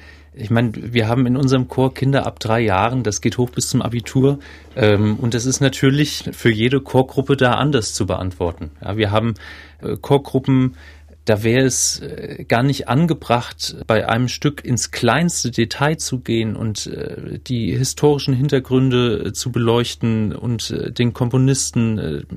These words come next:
die Biografie näher zu erläutern, weil die Kinder dadurch nicht zu der Musik finden werden, sondern weil sie abschalten werden.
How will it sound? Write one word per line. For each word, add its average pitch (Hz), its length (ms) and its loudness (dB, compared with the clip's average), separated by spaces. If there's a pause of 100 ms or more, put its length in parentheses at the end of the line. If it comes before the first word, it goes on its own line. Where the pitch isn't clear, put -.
(180)
die - 140 -4
Biografie 131 760 0
näher 117 280 0
zu - 160 -2
erläutern, 113 480 0 (480)
weil 113 280 2
die 123 160 -2
Kinder 147 320 2
dadurch 120 480 0
nicht 131 420 0
zu - 100 -2
der 120 140 2
Musik 117 460 0
finden 135 520 0
werden, 87 360 0
sondern 98 340 -2
weil 101 140 2
sie 117 160 -2
abschalten 95 580 -2
werden. 87 320 -6